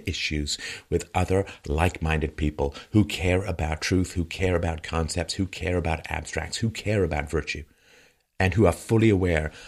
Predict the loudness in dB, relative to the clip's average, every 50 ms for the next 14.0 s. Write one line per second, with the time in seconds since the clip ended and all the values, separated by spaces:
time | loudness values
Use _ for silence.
0 | -20 -14 -10 -10 -8 -6 -4 -2 0 2 2 2 0 -2 -4 -6 -6 -4 -4 -4
1 | -4 -4 -8 -8 -10 -14 _ _ _ _ _ _ _ -8 -8 -6 -6 -6 -2 0
2 | 2 2 2 2 2 0 0 0 0 -2 -4 -8 _ _ _ -8 -6 -4 -2 0
3 | 0 0 0 0 -2 -2 -2 -2 0 2 2 2 2 2 0 -2 -2 -2 -2 -2
4 | -2 -2 -4 -6 -6 -6 -8 -10 _ _ _ -4 -4 -2 0 0 -2 -2 -2 -6
5 | -8 -10 -12 _ _ _ _ _ _ _ -10 -6 -4 -4 -4 -4 -6 -10 -14 _
6 | _ _ _ _ _ _ _ _ _ _ _ _ _ _ _ _ _ _ _ _
7 | _ _ _ _ _ _ _ _ _ _ _ _ _ _ _ _ _ _ _ _
8 | _ _ _ _ -6 0 2 2 4 4 4 4 4 4 2 0 -6 -2 4 6
9 | 6 6 6 4 2 0 2 2 2 2 2 0 2 2 2 2 0 0 4 4
10 | 6 4 4 2 2 2 2 2 2 2 0 0 -2 -2 -4 -4 2 4 4 4
11 | 4 2 -4 -6 -8 -10 -12 -12 -12 -12 -14 _ _ _ _ _ _ _ _ _
12 | _ _ _ _ _ _ _ _ _ _ _ _ 6 10 10 10 10 10 8 8
13 | 8 8 8 6 8 8 6 6 6 2 2 2 4 4 6 6 4 4 2